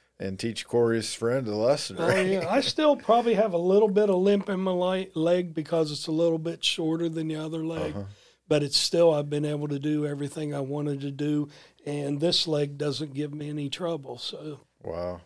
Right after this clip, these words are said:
Speaker 2: so, yeah,
Speaker 1: And that was
Speaker 2: definitely.
Speaker 1: fourteen when that happened?
Speaker 2: Yes.
Speaker 1: Wow. And on a motorcycle?
Speaker 2: Yes.
Speaker 1: Wow. Well, thank you so much for joining us. Is there anything else that you wanted to share or think about,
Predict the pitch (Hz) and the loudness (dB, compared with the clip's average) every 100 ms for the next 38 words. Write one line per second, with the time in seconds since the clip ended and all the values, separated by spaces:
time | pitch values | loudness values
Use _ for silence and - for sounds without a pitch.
0 | _ - - 147 143 147 113 113 123 107 | _ -14 -14 -14 -16 -8 -2 2 2 2
1 | 156 131 139 135 127 120 101 92 90 98 | 2 2 2 2 -2 0 0 -2 -2 -2
2 | 104 - - - 143 127 - - - _ | -2 -6 -14 -8 -8 -8 -12 -12 -14 _
3 | _ 147 90 92 87 87 92 95 92 95 | _ -10 -6 -4 -6 -10 -14 -8 -6 -4
4 | 98 98 90 - 80 80 98 _ - 147 | -2 -2 -2 -4 -6 -8 -20 _ -16 -16
5 | - - - _ _ 92 _ _ _ _ | -14 -16 -18 _ _ -20 _ _ _ _
6 | _ _ _ _ _ - 107 101 - 131 | _ _ _ _ _ 0 4 4 4 2
7 | 135 107 - 113 117 123 - 98 98 101 | 2 -4 0 0 0 -2 -2 -8 -4 -2
8 | 110 90 - 101 107 131 139 139 135 143 | -2 -4 -6 -4 0 0 -2 -2 -2 -2
9 | - 131 131 135 135 139 131 131 135 131 | -4 -6 -6 -4 -4 -4 -6 -8 -4 -2
10 | 139 139 113 107 117 113 117 110 107 | 0 -2 -4 -6 -6 -8 -4 -4 -4